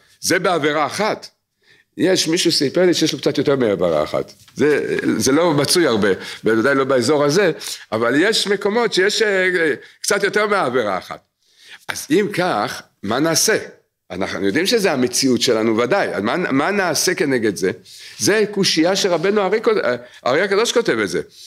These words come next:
בשאר הגלגולים הוא שואל, "מה יעשה האדם?" הוא אומר, "נכון, אדם לא יכול לתקן,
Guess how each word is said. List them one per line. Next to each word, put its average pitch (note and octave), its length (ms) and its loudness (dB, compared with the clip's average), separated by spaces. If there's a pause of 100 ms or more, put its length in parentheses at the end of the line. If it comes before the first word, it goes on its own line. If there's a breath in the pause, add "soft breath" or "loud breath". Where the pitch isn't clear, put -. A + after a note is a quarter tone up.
(100)
בשאר E3 260 0
הגלגולים G3 440 0
הוא C#3+ 80 2
שואל, - 240 2
"מה C#3 160 2
יעשה E3 320 0
האדם?" F3 320 0 (540 loud breath)
הוא G#2+ 100 -2
אומר, E3 200 2
"נכון, C3+ 420 -2
אדם C3 340 0
לא C#3+ 200 4
יכול D#3 540 0
לתקן, A#2+ 600 -2